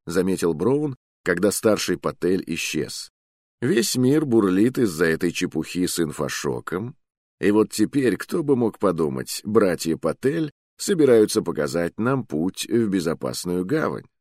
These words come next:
Очень примитивный ход". "Ты не ответил на мой вопрос", сквозь стиснутые зубы произнес Нэтч. Возможно, секта Фассель, организация немногочисленная, Нэтч, и ты прав.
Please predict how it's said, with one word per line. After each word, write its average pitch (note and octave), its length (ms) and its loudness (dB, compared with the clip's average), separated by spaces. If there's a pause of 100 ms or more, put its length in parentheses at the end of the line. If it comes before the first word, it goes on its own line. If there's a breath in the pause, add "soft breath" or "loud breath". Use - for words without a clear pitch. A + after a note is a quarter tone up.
(220)
Очень A#2+ 680 2
примитивный D2+ 840 -2
ход". A#1 320 -8 (1120)
"Ты G#2+ 100 2
не G#2 80 2
ответил A#2 420 4
на A#2 100 2
мой A#2 140 4
вопрос", C3 520 2 (340)
сквозь - 320 0
стиснутые G2+ 560 0
зубы F#2+ 320 2
произнес E2+ 500 -2
Нэтч. - 380 -8 (480)
Возможно, F#2 1080 -2
секта E2 540 -2
Фассель, D2 800 -4 (320)
организация F#2+ 880 2
немногочисленная, G2 1120 0
Нэтч, - 440 -10
и - 80 -6
ты C#2+ 160 -4
прав. A2+ 520 -4